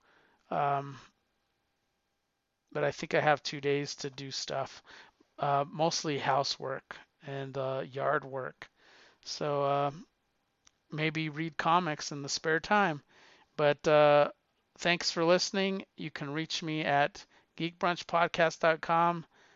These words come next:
D C noise podcast dot com,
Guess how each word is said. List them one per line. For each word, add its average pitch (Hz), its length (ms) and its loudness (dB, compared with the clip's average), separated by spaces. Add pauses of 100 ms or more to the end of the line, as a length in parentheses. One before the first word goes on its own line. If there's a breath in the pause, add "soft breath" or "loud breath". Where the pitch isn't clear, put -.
(200 soft breath)
D 165 140 -4
C 160 180 -6
noise 156 480 0 (160)
podcast 156 600 2
dot 165 220 0
com, 165 440 0